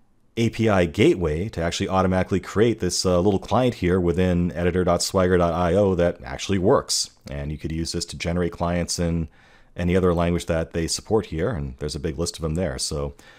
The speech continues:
if you need to write a Flash client or a, uh, I don't know, P H P client, you know, this is a way to do that, just using that exported definition of your A P I.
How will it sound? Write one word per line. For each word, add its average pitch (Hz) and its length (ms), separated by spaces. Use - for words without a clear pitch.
if - 140
you 80 60
need 80 200
to 85 120
write 90 240
a 82 280
Flash 95 520
client 78 540
or 76 180
a, 73 200
uh, 73 280
I 87 80
don't 80 80
know, 82 120
P 107 200
H - 160
P 107 140
client, 80 340
you 82 80
know, 82 140
this 80 160
is - 60
a 85 40
way 80 140
to 73 100
do 78 160
that, 73 260
just - 220
using 80 200
that 76 180
exported 78 500
definition 82 460
of 80 100
your 78 100
A 76 120
P 85 180
I. 62 240